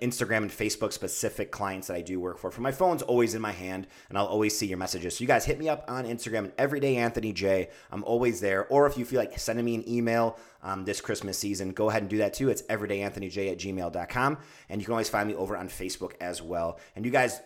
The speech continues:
if you haven't already, please leave a five-star rating down below and a comment on what these episodes do mean to you. And if you have a loved one or a friend or someone that you do know that needs to hear any of these episodes, the best way to help them out,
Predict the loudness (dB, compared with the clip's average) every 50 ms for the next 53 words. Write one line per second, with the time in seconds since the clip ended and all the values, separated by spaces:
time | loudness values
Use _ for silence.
0 | -18 _ _ -8 -4 -2 2 4 4 4 4 4 4 4 4 6 6 6 4 4
1 | 0 0 0 0 0 -2 -6 -4 -2 0 0 0 0 0 2 2 2 2 2 0
2 | 0 0 0 0 0 2 6 8 8 8 8 6 4 -2 -6 -8 -8 -4 -2 0
3 | 0 0 0 -2 -6 -4 -2 -2 -2 -2 -2 -6 -6 -6 -6 -6 -6 -6 -4 -4
4 | -4 -4 -6 -6 -6 -6 -4 -4 -4 -6 -6 -6 -8 -6 -2 0 0 0 0 -2
5 | -6 -14 -20 -14 _ -8 -2 0 2 2 4 4 4 4 4 4 2 2 2 2
6 | 2 2 2 0 -2 -2 -2 -2 -2 0 0 0 2 2 0 -2 -4 -4 0 2
7 | 2 2 2 0 -2 -2 -2 -2 0 0 0 2 2 2 4 4 2 2 0 -4
8 | -14 -12 _ 0 0 0 0 -2 -6 -6 -2 0 0 0 0 -2 -4 -4 -4 -2
9 | -4 -4 -4 -4 -6 -6 -6 -4 -2 -2 -2 -2 -4 -4 -4 -6 0 4 4 4
10 | 4 2 0 0 0 0 0 0 0 0 0 0 0 0 0 0 0 2 2 4
11 | 4 4 2 0